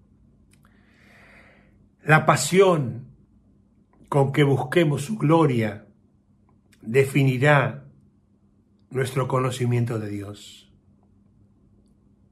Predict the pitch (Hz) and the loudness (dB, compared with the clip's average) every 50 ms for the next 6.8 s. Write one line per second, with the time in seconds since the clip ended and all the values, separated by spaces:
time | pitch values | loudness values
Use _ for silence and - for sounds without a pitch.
0 | _ _ _ _ _ _ - 139 151 151 151 151 156 156 - - - 170 170 170 | _ _ _ _ _ _ -2 2 2 2 4 4 2 0 0 0 2 2 4 4
1 | 165 160 - - - 143 117 - 143 139 135 139 135 - - - 165 156 151 143 | 2 0 -2 -6 -6 -6 -4 -4 -4 -2 -2 -4 -4 -6 -4 -2 -2 0 0 -2
2 | 139 - - 117 113 110 - 147 151 156 156 143 139 135 131 127 123 131 127 127 | -2 -4 -6 -8 -8 -6 -2 -2 0 0 0 0 0 0 0 -2 -2 -4 -6 -6
3 | 123 117 147 147 151 151 151 147 131 117 104 - - - - _ _ _ _ _ | -4 -2 0 2 4 4 4 4 2 -2 -4 -8 -14 -20 -20 _ _ _ _ _
4 | _ - 123 120 117 - 135 123 123 120 131 143 143 139 113 - - - - - | _ -10 -8 -8 -6 -4 -4 -4 -2 0 2 2 2 2 0 -4 -8 -16 -20 -20
5 | _ _ _ - - 123 113 - 139 123 131 135 135 135 127 - 127 127 127 123 | _ _ _ -12 -10 -8 -6 -6 -6 -4 -2 -2 -2 -2 -4 -4 -4 -4 -6 -4
6 | 120 135 123 120 117 120 120 113 110 110 - - - - _ | -4 -4 -4 -2 -2 -2 -2 -2 -4 -6 -10 -16 -20 -20 _